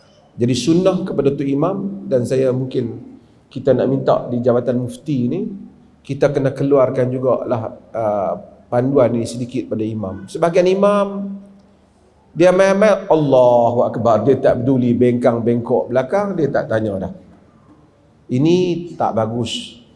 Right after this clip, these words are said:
Ha, meninggalkan sunnah. Saya dipahamkan oleh sebahagian, sebahagian, uh, orang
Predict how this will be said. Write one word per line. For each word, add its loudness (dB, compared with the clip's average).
Ha, -2
meninggalkan 0
sunnah. -4
Saya 4
dipahamkan 2
oleh -2
sebahagian, -2
sebahagian, -2
uh, 0
orang 0